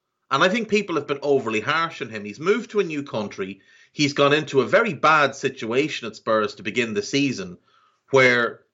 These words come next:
the managerial search had been such a circus. They ended on a manager they didn't really want.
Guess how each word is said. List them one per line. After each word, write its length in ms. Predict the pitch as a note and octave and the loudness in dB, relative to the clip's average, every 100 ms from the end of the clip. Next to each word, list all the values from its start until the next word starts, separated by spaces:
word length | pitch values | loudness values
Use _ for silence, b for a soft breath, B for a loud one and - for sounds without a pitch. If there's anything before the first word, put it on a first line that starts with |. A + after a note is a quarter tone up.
| _ | _
the 80 | C3 | 0
managerial 720 | C#3 E3 C#3+ D#3 E3 D3+ C3 | 2 2 0 -2 -2 0 -2
search 380 | - C3 A2+ - | 0 -2 -2 -6
had 140 | A#2 | -6
been 200 | A#2+ A2 | -4 -4
such 300 | G#2+ C#3+ C#3+ | -2 -2 -2
a 60 | A2+ | -6
circus. 680 | - C3+ C3+ - F#2+ - - _ _ _ | 2 2 2 -2 -14 -16 -20 _ _ _
They 160 | C3 | 4
ended 240 | C#3+ G3 F#3 | 4 4 0
on 100 | D3 | 0
a 60 | |
manager 360 | C3 B2+ B2 A#2+ | 0 0 -2 -4
they 120 | A#2 | -4
didn't 340 | A2+ C#3+ D3 A#2 | 0 -2 -2 -6
really 280 | A#2 G#2 | -4 -4
want. 500 | G2 G2+ F#2 A#2+ - | -4 -4 -4 -8 -14